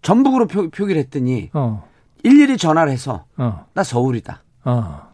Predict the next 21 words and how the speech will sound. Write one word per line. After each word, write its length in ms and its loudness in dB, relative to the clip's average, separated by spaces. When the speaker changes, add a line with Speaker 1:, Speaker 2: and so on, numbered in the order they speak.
Speaker 1:
근데 200 4
이제 120 2
본적지는 600 2
바꿀 240 0
수 140 -2
있거든요. 420 2
Speaker 2:
네, 180 4
네. 60 0
Speaker 1:
그러니까 260 2
원적지라는 520 4
게 80 0
또 120 -2
남아있잖아요. 560 2
Speaker 2:
그렇죠, 240 2
그렇죠. 240 -2
Speaker 1:
저도 180 4
본적지는 520 4
경기도 320 4
화성인데 600 2
Speaker 2:
음. 220 4
Speaker 1:
원적지는, 540 2